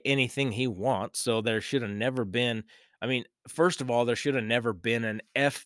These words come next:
B I raid on an ex-president's home for this stuff.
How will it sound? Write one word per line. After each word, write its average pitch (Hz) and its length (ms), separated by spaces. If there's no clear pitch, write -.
B 120 300
I 110 240
raid 104 640
on 113 160
an 110 160
ex-president's 117 880
home 107 520
for 110 220
this 107 180
stuff. - 460